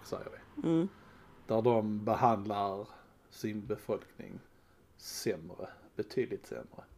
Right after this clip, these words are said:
Speaker 2: Mm.
Speaker 1: Anmärkningsbart sämre. De
Speaker 2: Mm.
Speaker 1: dödar inte dem, men de mår inte bra.
Speaker 2: Vad jag skulle göra i den
Speaker 1: Ja,
Speaker 2: situationen?
Speaker 1: vad skulle jag göra i den situationen?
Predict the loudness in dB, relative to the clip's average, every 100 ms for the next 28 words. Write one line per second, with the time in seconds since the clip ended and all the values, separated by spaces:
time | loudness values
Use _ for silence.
0 | -14 -2 2 4 4 0 -2 -6 -2 -2
1 | -2 -4 -6 -8 -16 -20 -4 2 10 12
2 | 12 12 12 6 -2 -10 -20 -20 -10 -6
3 | -4 -4 -4 -4 -4 -6 -8 -20 _ -20
4 | -16 -8 8 10 12 10 8 8 10 10
5 | 10 10 8 10 12 12 12 12 12 12
6 | 12 8 2 -4 -6 -10